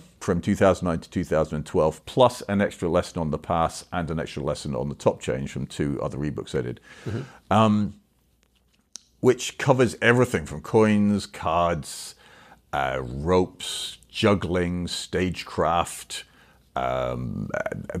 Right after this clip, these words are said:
Speaker 1: pretty much, uh, the whole gamut. Mike Close said to me, "I just want you to write stuff for beginners." So
Speaker 2: Mm-hmm.
Speaker 1: it's, it's a, it's a beginner level. Um,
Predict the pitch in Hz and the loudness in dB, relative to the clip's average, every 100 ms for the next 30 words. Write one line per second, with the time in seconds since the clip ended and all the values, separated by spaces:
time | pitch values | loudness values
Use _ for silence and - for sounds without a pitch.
0 | - 190 170 82 - - 120 127 143 165 | 0 4 4 2 -2 -2 0 4 6 6
1 | 120 87 65 - 107 135 - - 98 - | 4 0 -2 0 4 4 4 4 4 4
2 | 92 82 - 80 73 73 - 57 - 87 | 2 0 -2 0 2 0 -2 -8 -6 -4
3 | 87 - 87 85 53 76 - 78 67 76 | -4 -2 0 0 0 -6 -4 -4 -2 -2
4 | 78 - - 76 - - 62 76 67 62 | -2 -6 -2 -2 -2 -6 -4 -4 -6 -8
5 | 60 - _ _ _ _ 185 117 131 90 | -10 -14 _ _ _ _ -2 0 0 0
6 | 87 127 - 110 123 101 120 131 104 80 | 0 0 0 0 2 2 4 4 4 4
7 | 76 69 - - - - - - - 90 | 2 -4 -8 -20 -20 -20 -20 -20 0 6
8 | 92 90 87 | 6 6 0